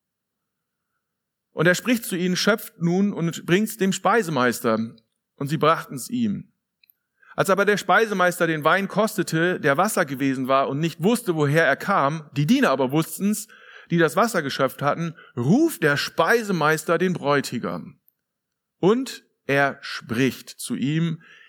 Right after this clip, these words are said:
‚Jeder Mann gibt zuerst den guten Wein, und wenn sie trunken sind, den geringeren.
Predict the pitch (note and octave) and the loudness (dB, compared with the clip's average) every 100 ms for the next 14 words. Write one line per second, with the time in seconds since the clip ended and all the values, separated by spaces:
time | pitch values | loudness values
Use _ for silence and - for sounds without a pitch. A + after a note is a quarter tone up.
0 | - - A2+ E3 D4 C#4+ A3+ C4 A#3+ - | -20 -10 0 2 4 4 4 2 0 0
1 | G#3+ G3+ A#3 A#3 F#3 C#4+ A3 E3+ D#3+ D#3+ | 2 4 4 2 0 0 2 4 4 4
2 | D#3 - - F3 G#3+ A3+ A#3+ - F4+ F#4 | -2 -6 0 4 4 4 0 2 2 4
3 | G3+ F#3+ E3+ G3 G3 G3+ F#3+ F#3 G#3+ F3+ | 2 4 2 2 2 2 4 4 4 2
4 | C#3+ A#2 F#2+ | 2 0 -2